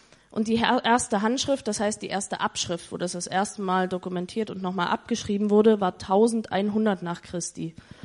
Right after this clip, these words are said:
Das heißt, da liegen tausend Jahre dazwischen und es gibt zwanzig dieser Abschriften. Dann, wenn wir uns angucken, nochmal zum Vergleich,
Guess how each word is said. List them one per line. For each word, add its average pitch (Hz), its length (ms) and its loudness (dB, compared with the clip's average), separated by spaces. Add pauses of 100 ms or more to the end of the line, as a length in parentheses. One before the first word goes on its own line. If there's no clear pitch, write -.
(220)
Das 196 160 -2
heißt, 220 240 4
da 196 40 0
liegen 202 280 0
tausend 247 480 2
Jahre 214 320 4
dazwischen 240 680 2 (920)
und 214 140 4
es 208 180 2
gibt 226 260 0
zwanzig 220 500 0
dieser 196 300 0
Abschriften. - 720 -4 (1500)
Dann, 240 320 4
wenn 233 160 6
wir 220 140 6
uns 226 140 2
angucken, 262 720 4
nochmal 240 400 4
zum 226 160 -2
Vergleich, 226 720 0